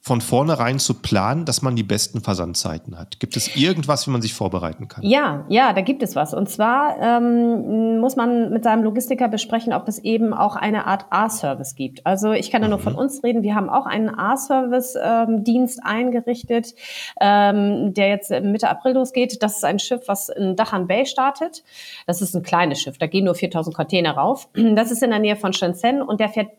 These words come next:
Speaker 2: direkt nach Hamburg. Also das heißt, der
Speaker 1: Mhm.
Speaker 2: fährt nicht über Singapur, Yantian, Xiamen oder sonst irgendwas, äh, wo eben dieses Problem mit dem Stau entstehen kann, sondern der fährt direkt von Shenzhen nach Hamburg und das sind ungefähr siebenundzwanzig Tage oder irgendwie sowas. Und da ist,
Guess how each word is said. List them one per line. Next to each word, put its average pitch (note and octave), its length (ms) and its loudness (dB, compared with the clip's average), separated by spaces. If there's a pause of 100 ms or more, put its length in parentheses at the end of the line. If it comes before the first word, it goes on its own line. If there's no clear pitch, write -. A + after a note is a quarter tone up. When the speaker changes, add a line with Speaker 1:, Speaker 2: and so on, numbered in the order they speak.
(160)
Speaker 2:
direkt G#3 560 -2
nach F3 160 -4
Hamburg. E3+ 400 -4
Also G3 220 2
das G3+ 160 -2
heißt, G#3+ 180 2
der G3+ 80 0
Speaker 1:
Mhm. F#3+ 40 -2
Speaker 2:
fährt F#3+ 120 2
nicht G3+ 100 -4
über G3+ 140 0
Singapur, A#3 460 2
Yantian, G#3 420 2
Xiamen G#3+ 460 2
oder F3+ 240 0
sonst B3 180 0
irgendwas, A#3+ 380 0 (400)
äh, G3+ 240 4
wo G#3+ 100 4
eben G#3+ 480 4
dieses G3+ 400 0 (140)
Problem G3+ 400 2
mit G#3 100 -2
dem F#3 80 0
Stau G#3 260 2
entstehen A3 480 0
kann, C#4 280 0 (180)
sondern A#3 220 2
der A#3 100 2
fährt A#3 260 -6
direkt D#4 300 -2 (140)
von C4+ 180 -2
Shenzhen A#3+ 420 0 (160)
nach A3 420 -4
Hamburg A#3 380 2
und G3 480 -2
das G#3+ 200 -2
sind G#3 120 -2
ungefähr F#3+ 380 -2
siebenundzwanzig F#3+ 540 -2
Tage G#3+ 260 0
oder G#3 180 0
irgendwie G3 220 0
sowas. F#3+ 260 0 (320)
Und G3 180 2
da A3 180 6
ist, - 260 -2